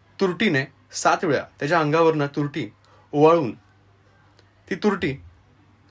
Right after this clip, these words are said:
बाहेर चार चौकामध्ये टाकून द्यावी. त्याचप्रमाणे आपल्या भावाला श्रीफळ द्यावं आणि हातात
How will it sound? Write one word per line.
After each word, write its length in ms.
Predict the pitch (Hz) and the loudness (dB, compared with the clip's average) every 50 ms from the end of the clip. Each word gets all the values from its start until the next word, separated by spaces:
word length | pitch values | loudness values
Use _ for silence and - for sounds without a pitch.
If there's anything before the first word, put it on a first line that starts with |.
| _ - - | _ -4 0
बाहेर 320 | 127 123 151 156 127 - - _ _ _ _ _ _ _ _ _ _ _ _ _ _ _ _ _ - - - - - - - - | 2 2 4 2 2 0 -4 _ _ _ _ _ _ _ _ _ _ _ _ _ _ _ _ _ -20 -20 -20 -20 -20 -6 2 6
चार 160 | 175 196 214 - - - | 6 6 6 4 2 2
चौकामध्ये 540 | 165 143 135 180 170 170 165 143 151 196 - _ _ - | 2 2 4 2 2 2 2 -2 -4 -6 -8 _ _ -2
टाकून 300 | 110 113 - - 135 123 | -2 -2 -2 -2 -6 -6
द्यावी. 240 | 113 101 92 90 - - _ _ _ _ _ - - - | -6 -8 -10 -12 -16 -20 _ _ _ _ _ -14 -6 -2
त्याचप्रमाणे 520 | 151 170 - - 170 156 156 143 127 101 - - _ - - - | -2 -2 0 0 0 0 0 0 -2 -4 -8 -12 _ -18 -8 -6
आपल्या 240 | - 131 147 165 165 | -4 0 2 2 2
भावाला 420 | 151 151 143 151 160 151 113 104 - _ _ _ _ _ _ _ _ _ _ _ _ _ - | 4 2 2 2 0 0 -2 -6 -10 _ _ _ _ _ _ _ _ _ _ _ _ _ -12
श्रीफळ 440 | - - - 190 196 - - 208 196 | -8 -6 -4 -4 -2 0 2 2 2
द्यावं 340 | 175 139 113 104 95 95 - - _ _ _ _ _ _ _ _ _ | 4 2 0 0 -2 -8 -12 -18 _ _ _ _ _ _ _ _ _
आणि 160 | - 143 165 165 | -2 0 0 2
हातात 360 | 151 135 - - 170 139 | 0 0 0 2 0 0